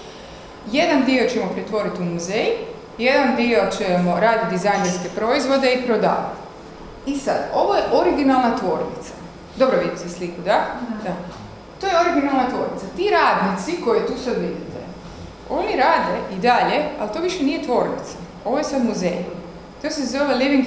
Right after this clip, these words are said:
Speaker 1: Heritage Museum, odnosno muzej, e, e, živuće baštine. Dakle, oni su potpuno isto, se dižu ujutro, u, dobro, možda ne u šest sad, jer se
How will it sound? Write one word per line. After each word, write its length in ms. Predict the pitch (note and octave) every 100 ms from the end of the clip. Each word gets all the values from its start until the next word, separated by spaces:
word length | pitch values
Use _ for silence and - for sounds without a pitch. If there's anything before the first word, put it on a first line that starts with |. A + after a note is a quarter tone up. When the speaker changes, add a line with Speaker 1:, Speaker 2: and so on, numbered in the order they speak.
| -
Speaker 1:
Heritage 480 | A#3+ A#3 G#3 F3+ F3+
Museum, 440 | F3+ F#3+ A#3 D#4 C4
odnosno 320 | A#3 A#3 G#3+ G#3+
muzej, 380 | G3 A3 A#3 A#3+
e, 60 | A#3 - - - - - - F3+ F3 E3+ E3+ E3+ - G3+
e, 160 | G3
živuće 420 | E3+ B3 C4+ B3
baštine. 520 | F3+ E3 E3+ - - -
Dakle, 220 | G#3+ A#3 C#4
oni 140 | E4+
su 160 | - F4 -
potpuno 460 | G4 G#4+ G#4+ F4+ E4+
isto, 260 | G#3+ G3+
se 140 | F3+ F3
dižu 340 | G3+ D4+ D4
ujutro, 420 | D4+ D4 D4 C#4
u, 420 | B3+ A3 - F#3 F#3+
dobro, 140 | F#3
možda 260 | F#3 F3+ F3+
ne 120 | F3
u 40 |
šest 480 | - D#4+ F4 E4+ -
sad, 220 | A#3 G3+
jer 160 | F#3 F#3
se 140 | -